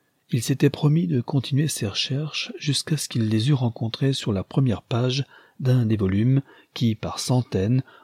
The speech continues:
encombrait le sol à ses pieds. Pour le moment, c'était là sa grande affaire, et il s'apprêtait,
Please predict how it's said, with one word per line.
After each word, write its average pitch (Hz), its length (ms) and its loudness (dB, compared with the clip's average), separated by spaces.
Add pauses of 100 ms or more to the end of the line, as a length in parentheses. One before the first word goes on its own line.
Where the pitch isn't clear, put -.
encombrait 117 520 2
le 107 120 0
sol 104 340 0
à 85 80 -4
ses - 180 -6
pieds. - 320 -8 (880)
Pour 107 160 2
le 101 100 2
moment, 104 340 2
c'était - 300 -2
là 113 160 2
sa 110 180 -2
grande 107 240 0
affaire, 98 520 -4 (440)
et 135 120 0
il 101 80 0
s'apprêtait, 107 760 0